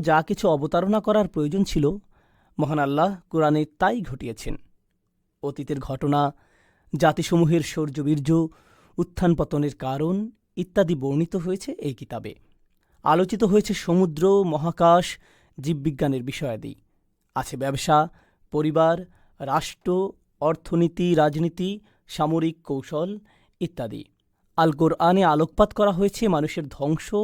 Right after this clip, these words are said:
ও উন্নতি রহস্য, রাষ্ট্রক্ষমতা, পট পরিবর্তন, বিজ্ঞান, যুদ্ধনীতি, বিচার ব্যবস্থা,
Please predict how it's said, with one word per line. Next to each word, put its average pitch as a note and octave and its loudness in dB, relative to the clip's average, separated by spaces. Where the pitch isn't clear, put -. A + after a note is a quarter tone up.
ও D#3 -4
উন্নতি G3 -4
রহস্য, - -12
রাষ্ট্রক্ষমতা, E3 0
পট D#3+ 0
পরিবর্তন, E3 -4
বিজ্ঞান, E3+ 2
যুদ্ধনীতি, E3+ 0
বিচার E3 2
ব্যবস্থা, E3 -2